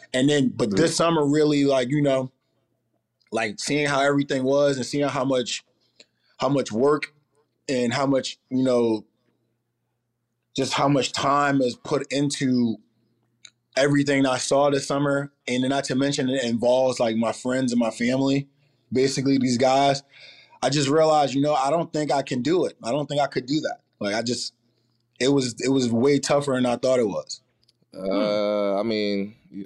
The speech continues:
Speaker 2: I
Speaker 1: Coaching
Speaker 2: think,
Speaker 1: your friends and
Speaker 2: I think
Speaker 1: your
Speaker 2: some people
Speaker 1: friends
Speaker 2: made it
Speaker 1: just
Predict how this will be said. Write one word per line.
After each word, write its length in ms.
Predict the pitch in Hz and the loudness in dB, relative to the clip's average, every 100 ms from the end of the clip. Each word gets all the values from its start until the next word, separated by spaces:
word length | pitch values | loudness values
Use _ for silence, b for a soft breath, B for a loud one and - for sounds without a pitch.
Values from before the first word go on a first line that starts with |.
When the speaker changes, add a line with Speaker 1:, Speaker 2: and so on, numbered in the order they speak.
| - | -4
Speaker 2:
I 40 | |
Speaker 1:
Coaching 280 | - 160 156 | 0 0 0
Speaker 2:
think, 100 | 156 | 0
Speaker 1:
your 120 | 151 151 | 0 -2
friends 500 | 151 151 156 151 - | -2 -2 0 -2 -2
and 420 | 135 135 131 120 b b b b b _ _ _ - | -2 -2 -2 -4 b b b b b _ _ _ -20
Speaker 2:
I 40 | |
think 180 | - 123 | -8 -2
Speaker 1:
your 100 | 135 | 0
Speaker 2:
some 80 | 110 | 0
people 100 | 143 | 0
Speaker 1:
friends 200 | 151 151 | 2 2
Speaker 2:
made 80 | 110 | 2
it 20 | |
Speaker 1:
just 420 | 147 143 - - | 2 2 -2 -12